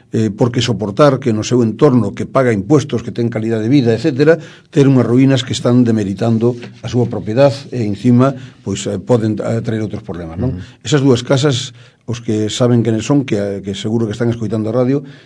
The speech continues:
Speaker 1: que o fagan pronto.
Speaker 2: Que son aquí en Oleiros, son?
Speaker 1: Unha en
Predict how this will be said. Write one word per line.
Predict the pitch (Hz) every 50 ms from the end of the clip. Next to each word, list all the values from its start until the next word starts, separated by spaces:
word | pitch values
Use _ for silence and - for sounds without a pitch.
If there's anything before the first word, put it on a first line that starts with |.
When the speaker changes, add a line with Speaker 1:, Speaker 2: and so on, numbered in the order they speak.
| _ _
Speaker 1:
que | - - 143
o | 117 -
fagan | 156 156 156 156 143
pronto. | 170 170 156 131 - 95 - - - - _ _
Speaker 2:
Que | - 98
son | 92 - 92
aquí | 85 87 -
en | 110 107
Oleiros, | 110 120 117 95 85 80 - 87
son? | 85 82 76 - -
Speaker 1:
Unha | 135 143 143
en | 139